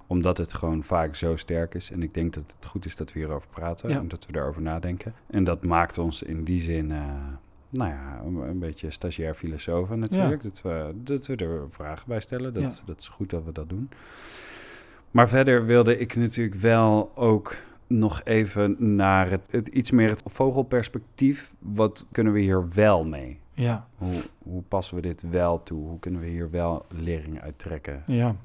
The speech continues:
Speaker 2: mooi gezegd. Kijk, ik moet zeggen dat deels de reden dat ik me zo bewust ben geworden van mijn privilege,
Speaker 1: Mhm.
Speaker 2: is de dagelijkse dankbaarheidsoefeningen.
Speaker 1: Oké.
Speaker 2: En dat is het opschrijven van dat alles waar je dankbaar voor bent in je dagboek.
Speaker 1: Ja, ja.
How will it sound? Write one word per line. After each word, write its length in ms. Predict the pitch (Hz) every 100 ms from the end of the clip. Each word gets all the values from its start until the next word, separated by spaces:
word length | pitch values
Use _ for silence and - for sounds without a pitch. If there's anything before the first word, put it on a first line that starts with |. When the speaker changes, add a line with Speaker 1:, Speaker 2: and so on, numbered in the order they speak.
| -
Speaker 2:
mooi 180 | 135 135
gezegd. 500 | 127 113 120 107 -
Kijk, 280 | 131 120 151 - - - _ _
ik 120 | -
moet 220 | 120 131 131
zeggen 240 | 139 135
dat 260 | 123 107 104
deels 320 | 120 143 131
de 100 | 123
reden 460 | 113 120 117 117 110
dat 140 | 117
ik 100 | 110
me 120 | 117
zo 140 | 117 113
bewust 380 | 113 117 120
ben 160 | 117 120
geworden 320 | 113 117 110
van 180 | 104 117
mijn 120 | 135
privilege, 680 | 131 131 123 123 127 127 135 - -
Speaker 1:
Mhm. 140 | 85 76 82
Speaker 2:
is 140 | 127
de 100 | 123
dagelijkse 440 | 123 127 120 117
dankbaarheidsoefeningen. 1000 | 120 123 123 113 110 127 - 123 147 220 - _ _ _
Speaker 1:
Oké. 200 | - 65 64
Speaker 2:
En 140 | - 120
dat 160 | 117
is 100 | 120
het 120 | 127 -
opschrijven 520 | 151 - 123 117 117
van 320 | 117 117 117
dat 240 | 123 117
alles 280 | - 139 120
waar 140 | 127 120
je 60 |
dankbaar 260 | 120 120 113
voor 100 | 113
bent 240 | 117 110
in 80 | 117
je 60 | 110
dagboek. 420 | 110 - - - -
Speaker 1:
Ja, 260 | 101 85 - - -
ja. 200 | 87